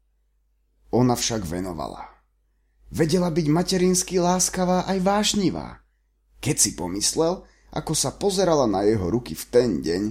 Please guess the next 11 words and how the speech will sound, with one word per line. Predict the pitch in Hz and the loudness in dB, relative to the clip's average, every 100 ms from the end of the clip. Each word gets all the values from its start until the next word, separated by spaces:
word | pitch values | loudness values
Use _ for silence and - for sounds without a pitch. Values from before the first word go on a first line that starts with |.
| 110 _ _ | -8 _ _
keď | - 82 | -8 -4
čítala | - 113 110 87 80 | -2 -2 -2 -2 0
jeho | 85 92 | -2 -4
predklad, | - 87 107 - - 143 147 - _ _ - - - - | -6 -8 -8 -8 0 0 0 -6 _ _ -20 -20 -20 -8
až | - - | -4 -2
sa | 120 | -2
mu | 85 - | -2 -4
kvapkami | - 127 - 127 87 65 | -2 -2 -2 -2 -2 -2
potu | 104 107 90 | -4 -4 -4
sperlilo | - - 156 135 120 101 71 | -6 2 4 4 4 4 2
čelo. | - - 50 55 | -4 -6 -8 -12